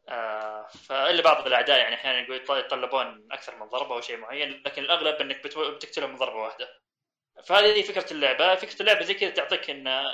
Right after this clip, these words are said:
تقدر تخطط، آه، لازم تخطط، يعني، ولازم يبيل استراتيجية شوي. آه، ما ينفع بس تمشي وتطلق وخلاص تفوز المرحلة. لا، هي يبيل تفكير ويبيل تخطيط شوي. وبرضو اللعبة شوي صعبة.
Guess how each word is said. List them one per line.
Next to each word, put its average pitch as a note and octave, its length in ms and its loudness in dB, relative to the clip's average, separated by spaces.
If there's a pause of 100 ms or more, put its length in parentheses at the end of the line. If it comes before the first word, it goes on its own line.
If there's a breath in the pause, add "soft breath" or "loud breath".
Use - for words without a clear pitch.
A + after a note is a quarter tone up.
تقدر D3 180 0
تخطط، C#3+ 680 -6 (120)
آه، A#2+ 320 -6
لازم D3+ 220 0
تخطط، C#3 440 -4
يعني، C3 300 0
ولازم C3 260 -2
يبيل C3 160 -4
استراتيجية B2 540 -8
شوي. A#2+ 360 -8 (920 soft breath)
آه، B2+ 220 -2
ما D3 100 2
ينفع D3 160 2
بس C#3 200 0
تمشي C3+ 300 -6
وتطلق A2+ 600 -4
وخلاص A2+ 640 -6
تفوز - 320 -18
المرحلة. A2+ 340 -10
لا، C3+ 220 0
هي B2+ 120 -6
يبيل B2+ 220 -2
تفكير A#2 400 -14
ويبيل A2+ 240 -10
تخطيط - 320 -18
شوي. - 200 -16 (540)
وبرضو F3 500 2
اللعبة F#3+ 240 6
شوي E3 200 -2
صعبة. - 360 0